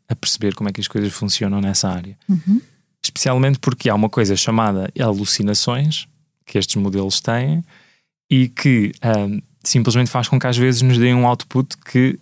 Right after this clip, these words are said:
Speaker 1: não faz sentido.
Speaker 2: Que não, sim, que não corresponde.
Speaker 1: E se nós não tivermos experiência de setor para perceber o que é que está alinhado com
Speaker 2: Uhum.
Speaker 1: senso comum e práticas
Speaker 2: Uhum.
Speaker 1: razoáveis, então vamos começar a seguir as coisas mais cegamente, ahm, e a desperdiçar um pouco o nosso tempo.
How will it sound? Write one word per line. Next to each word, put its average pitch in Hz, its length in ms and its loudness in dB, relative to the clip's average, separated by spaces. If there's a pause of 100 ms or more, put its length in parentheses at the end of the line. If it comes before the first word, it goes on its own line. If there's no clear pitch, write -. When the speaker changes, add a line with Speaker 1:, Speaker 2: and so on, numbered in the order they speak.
(120)
Speaker 1:
não 101 180 0
faz 101 220 -2
sentido. 101 240 0
Speaker 2:
Que 92 60 0
não, 170 200 0 (100)
sim, - 280 -4
que - 120 -8
não 156 120 0
corresponde. 143 600 -6 (160)
Speaker 1:
E 98 360 0
se - 200 0
nós 113 200 0
não 117 80 2
tivermos 113 380 0
experiência 110 640 0
de 95 220 -6
setor 101 580 0 (140)
para 98 220 -2
perceber 101 520 -2 (120)
o 117 80 -8
que - 100 -4
é 101 60 -2
que - 60 -6
está - 160 -2
alinhado 104 500 0
com 120 120 0
Speaker 2:
Uhum. 101 60 0
Speaker 1:
senso 95 320 -2
comum 104 320 0
e 95 40 -2
práticas 98 440 -2
Speaker 2:
Uhum. 92 80 -6
Speaker 1:
razoáveis, 110 720 0
então 107 380 -2
vamos 110 280 -4
começar 104 380 -2
a 104 60 -2
seguir 104 320 -2
as 101 80 -2
coisas 98 320 -2
mais 98 240 -2
cegamente, 110 500 2 (640)
ahm, 95 440 -4 (300)
e 101 140 0
a 98 40 2
desperdiçar 98 540 -2
um 98 120 0
pouco 101 240 -4
o - 20 0
nosso 95 220 -4
tempo. 87 160 -8